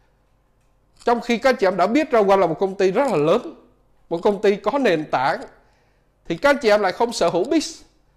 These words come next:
Các anh chị em đi sở hữu các cái đồng này, đồng kia, đúng không ạ? Con dê, con heo, con chuột,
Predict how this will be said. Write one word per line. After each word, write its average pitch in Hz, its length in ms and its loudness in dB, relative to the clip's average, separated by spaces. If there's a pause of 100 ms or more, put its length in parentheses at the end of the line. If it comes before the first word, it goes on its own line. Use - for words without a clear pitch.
(420)
Các 254 100 0
anh 240 60 -2
chị 214 100 0
em 214 80 -2
đi 226 80 -2
sở 185 200 0
hữu 175 240 -4
các 175 220 -6
cái 262 100 -2
đồng 165 260 -2
này, 165 180 0
đồng 160 240 -4
kia, 202 280 0 (420)
đúng 190 200 2
không 247 160 2
ạ? - 80 -18 (1400)
Con 196 300 -2
dê, 214 440 6 (1120)
con 208 200 -2
heo, 220 500 2 (800)
con 226 140 -2 (140)
chuột, 160 280 0